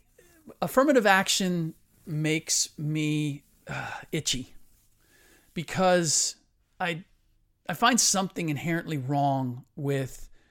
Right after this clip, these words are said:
quotas or simply trying to make it, again, symbolically appear. We got a certain number of black faces, female faces,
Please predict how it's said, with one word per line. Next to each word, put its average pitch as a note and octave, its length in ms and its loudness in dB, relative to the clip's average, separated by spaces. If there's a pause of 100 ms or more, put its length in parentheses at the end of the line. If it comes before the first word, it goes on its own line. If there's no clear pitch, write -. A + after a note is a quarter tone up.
(280)
quotas - 720 -6 (640)
or D3+ 440 -2 (280)
simply F3 520 0
trying D#3+ 680 2
to - 180 -4
make C#3+ 360 0
it, C3+ 200 -4 (120)
again, C3 520 -2 (220)
symbolically C#3+ 1080 0
appear. - 640 -4
We D#3 120 -4
got D3+ 140 2
a C#3+ 60 -4
certain E3+ 360 -4
number D3 260 -6
of B2 140 -14
black D3+ 300 0
faces, D3 560 -6
female D3 540 0
faces, C#3 800 -6